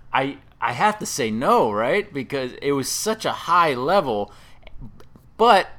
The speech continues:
also our bench is so much better now. Like, we got Aminu.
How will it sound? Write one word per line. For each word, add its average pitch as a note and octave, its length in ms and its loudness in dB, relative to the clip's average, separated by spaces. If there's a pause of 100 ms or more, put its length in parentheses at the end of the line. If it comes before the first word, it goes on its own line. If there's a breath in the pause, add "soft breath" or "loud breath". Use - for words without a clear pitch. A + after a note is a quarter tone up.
also E3 520 4
our B2 140 2
bench D#3+ 400 -2
is C3 120 -4
so D#3 180 -2
much G#2 320 -2
better C3+ 300 2
now. F#2 220 -2
Like, G2 200 -4
we B2+ 100 -6
got C3+ 180 0
Aminu. F3+ 640 -2